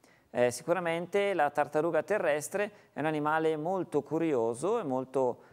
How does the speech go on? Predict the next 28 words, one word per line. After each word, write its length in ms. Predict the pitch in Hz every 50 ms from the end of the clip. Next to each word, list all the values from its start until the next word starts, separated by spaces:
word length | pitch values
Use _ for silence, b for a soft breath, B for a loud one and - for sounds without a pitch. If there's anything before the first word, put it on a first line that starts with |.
| B B
eh, 80 | - 117
diciamo 280 | 123 120 - 139 143 135
così, 380 | 139 143 123 143 147 - -
intraprendente, 1120 | 147 156 135 139 127 - 151 180 233 262 180 107 95 95 101 - 139 151 165 - - - _
nonostante, 840 | - 143 156 185 208 196 - 165 135 127 135 135 131 151 151 151 151 151 B B B B B
eh, 300 | - 110 113 107 101 110
il 60 | 156
fatto 260 | - 139 113 - - 151
che 120 | 160 143
sia, 420 | - - - 131 127 123 120 98
mm, 260 | 90 110 117 113 107 107 -
classicamente 720 | - 123 123 - - 131 - 180 160 120 110 110 - 143
considerato 760 | - 135 127 - - 139 139 139 123 110 101 104 - - 135
un 140 | 127 120 123
animale 500 | 117 117 123 120 113 104 104 110 110 104
lento. 600 | 110 135 160 151 131 123 117 - - 117 107 B B B B B B B B
In 120 | - 160
natura 340 | 180 190 - 196 202 208 220
ha 20 | 202
a 40 | 170
disposizione 580 | 170 151 - 170 160 156 - - 180 175 165
molto 560 | 151 147 156 175 202 196 170 165 - - 151 143
spazi, 600 | - - - - 127 127 127 123 - - - 135
molti 260 | 135 143 147 - 139
spazi, 400 | - - 123 104 113 - - 139
ama 240 | 135 139 147 143 135
arrampicarsi, 920 | 127 127 127 127 127 - 165 - 175 156 156 156 165 170 165 - - 196
esplorare 800 | 151 127 120 - - 165 165 170 160 139 123 120 113 120 147 202